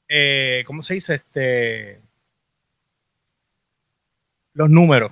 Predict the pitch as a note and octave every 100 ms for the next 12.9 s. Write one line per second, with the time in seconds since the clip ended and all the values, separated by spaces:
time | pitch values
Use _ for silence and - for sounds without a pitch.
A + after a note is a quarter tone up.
0 | _ - C3+ C3 B2 - C#3+ A#2 G2+ -
1 | F3+ A3+ F3 C#3+ D#3 E3 F3+ E3 E3+ D3+
2 | D#3 G#3 G#3 G#3 G3 F#3+ F#3 D3 D3 D#3+
3 | D3+ D#3 D#3 D3+ C#3+ C#3 C#3 C3+ C#3+ D#3+
4 | C#3 D3 F#3 C#3+ D#3 - E3 G#3+ G#3+ E3
5 | D3+ C3 C3 C#3 D3+ D3+ D3 C#3 C3+ D3
6 | D3 C3+ C#3 D3 D#3 C#3+ B2+ C3+ C#3+ A#2+
7 | C3 A#2+ B2 B2 F3+ F3+ - C3+ A#2+ B2
8 | C3 _ C3 D3+ F3 _ D#3 C#3 C3 B2
9 | _ _ _ - A#2 B2 G2 _ _ _
10 | _ _ _ _ _ _ - - - C3+
11 | C#3 C3 A2+ G2 _ _ _ _ _ _
12 | _ _ _ _ _ _ G3 G#3+